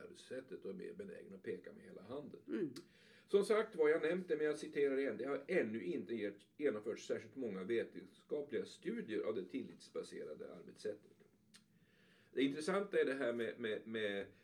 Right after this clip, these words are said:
Speaker 1: vi var ju inne på det här med statliga inspektionerna. Eh, och då konstaterar man att nå-, några, några större försök att, eh, arbeta med tillitsbaserat från till exempel Skolinspektionen och ivo, det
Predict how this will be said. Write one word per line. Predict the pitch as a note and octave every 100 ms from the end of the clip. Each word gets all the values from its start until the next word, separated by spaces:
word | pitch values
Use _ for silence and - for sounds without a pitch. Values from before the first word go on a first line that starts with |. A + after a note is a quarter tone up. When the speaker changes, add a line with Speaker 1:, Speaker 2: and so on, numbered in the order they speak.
| _
Speaker 1:
vi | A#2
var | A#2+ C#3
ju | C3+
inne | C3
på | C#3+ C3
det |
här | B2 A2
med | A#2 A#2
statliga | - C3+ G#2 - A2
inspektionerna. | B2+ A#2 - A#2 - E3+ D#3+ E2+ A#1+ A#1+ - - - - - - -
Eh, | F#2+ F#2+ -
och | G#2 G#2+
då | A#2+ A#2+ G#2 - -
konstaterar | A#2+ A2+ A2 G#2+ A#2+ A#2+ A#2+
man | G#2+ G#2
att | G#2 G#2 A2
nå-, | G#2+ G#2
några, | A2 G#2+ G#2+ G#2 G2 - - _ -
några | A2 A2
större | - C3+ C#3+ C3+
försök | A#2+ A#2+ G#2+ G#2+
att, | G#2+ G2 - G#2
eh, | G2+ G2 G2 - - - -
arbeta | A#2 G2 A2+ A2+ G#2+
med | G#2+ -
tillitsbaserat | B2+ F#2 - F2+ - - A#2+ C#3 G#2+ - G#2+
från | A2+ G#2+
till | G2+ G2
exempel | F#2+ G2 G2
Skolinspektionen | - G#2 F#2+ F#2 - F2+ - G2 G2+
och | G2
ivo, | A2+ B2+ G2 F#2+
det | A2+